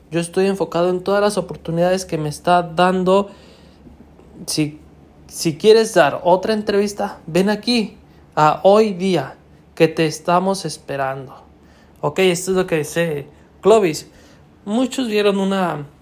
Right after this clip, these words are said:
faceta de Clovis, pues, eh, muchos lo señalan de agresivo, tampoco voy a defender lo indefendible. Sí hizo y, y dijo cosas fuertes, pero fuera de la casa es de los que más amigables he visto. O sea, hasta,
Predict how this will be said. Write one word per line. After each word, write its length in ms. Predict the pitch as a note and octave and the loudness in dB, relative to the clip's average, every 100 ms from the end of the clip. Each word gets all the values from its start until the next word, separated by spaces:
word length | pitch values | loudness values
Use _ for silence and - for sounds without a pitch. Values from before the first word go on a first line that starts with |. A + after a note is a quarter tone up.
| E3 | -12
faceta 420 | E3 D#3+ F3 F#3 | -8 -6 -4 -2
de 180 | F3+ D#3+ | -2 -2
Clovis, 520 | E3 E3 D#3+ E3+ E3 - - - - | -2 0 0 -2 -4 -14 -20 -20 -10
pues, 320 | - D#3+ D#3 E3+ | -2 0 0 -6
eh, 120 | E3 | -6
muchos 340 | E3+ F3+ F#3 | -4 -2 0
lo 120 | F#3 | -2
señalan 440 | E3 D#3+ D#3 D#3+ D#3 | -2 -2 -2 0 -2
de 80 | C#3 | -4
agresivo, 560 | C3+ C#3 E3 E3+ E3+ | -6 -8 -6 -6 -6
tampoco 420 | F3 C#3 D3 - | -8 -10 -10 -6
voy 120 | D3 D3+ | -4 -2
a 80 | |
defender 440 | C#3+ C#3+ - C#3 D3 | -2 -6 -6 -4 -2
lo 100 | D3+ | -2
indefendible. 760 | D3 D3+ - D3 E3 E3+ F#3+ F#3+ - - - | -2 -6 -6 -4 -4 -4 -6 -8 -20 -20 -20
Sí 340 | - - F#3+ G3 | -8 0 0 0
hizo 320 | F#3+ F#3+ F3 | -2 -2 -2
y, 60 | |
y 280 | D#3 D3+ D3+ | -4 -6 -8
dijo 300 | D#3 E3 F3 | -6 -8 -6
cosas 300 | F3 D#3+ E3 | -6 -6 -8
fuertes, 520 | - E3 E3+ F#3 G#3+ - - - - | 0 2 2 -2 -8 -12 -20 -20 -8
pero 360 | F3 E3+ E3 - | -2 0 0 -4
fuera 220 | - F3 F3+ | -4 -2 0
de 120 | F3 | -2
la 160 | D#3+ | -4
casa 240 | F#3+ F#3+ G#3 | -6 -6 -6
es 100 | G3 | -2
de 100 | G#3 | -2
los 200 | F#3+ - | -2 -8
que 100 | D#3+ | -12
más 520 | D3+ D#3+ F#3+ G#3 - - - - - - - | -6 -2 -2 -2 -14 -20 -20 -20 -20 -12 -4
amigables 600 | E3 F3 E3 F3+ F#3+ F#3 | -2 0 2 2 2 -2
he 60 | G3 | -2
visto. 500 | A3+ D4 - F3 D#3 | -2 -6 -8 -8 -6
O 120 | E3 | -8
sea, 180 | - D#3+ | -4 -4
hasta, 400 | D3+ D#3 D3+ | -2 -4 -4